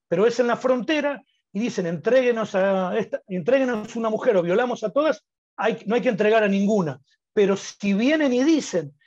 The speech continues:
"Entreganos a fulanito, este especial, o matamos a todos",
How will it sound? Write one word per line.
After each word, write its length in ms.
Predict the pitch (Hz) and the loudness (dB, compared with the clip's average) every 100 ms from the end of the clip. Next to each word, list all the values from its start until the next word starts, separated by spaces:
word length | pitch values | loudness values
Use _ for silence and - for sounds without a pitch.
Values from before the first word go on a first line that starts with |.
| _ | _
"Entreganos 720 | 240 226 190 220 247 302 269 233 | -4 -2 0 2 4 2 0 -2
a 60 | |
fulanito, 960 | - 233 226 214 240 349 214 240 269 _ - | -2 -2 2 4 4 0 2 0 0 _ -6
este 300 | 302 - 233 | -4 -2 -2
especial, 600 | - 190 - 202 311 359 _ _ _ _ _ _ _ - | -2 -4 -2 -2 0 -2 _ _ _ _ _ _ _ 0
o 120 | 294 | 0
matamos 460 | 226 226 285 277 285 | 2 2 2 2 0
a 100 | 294 | 2
todos", 440 | 370 392 - - | 4 2 0 -8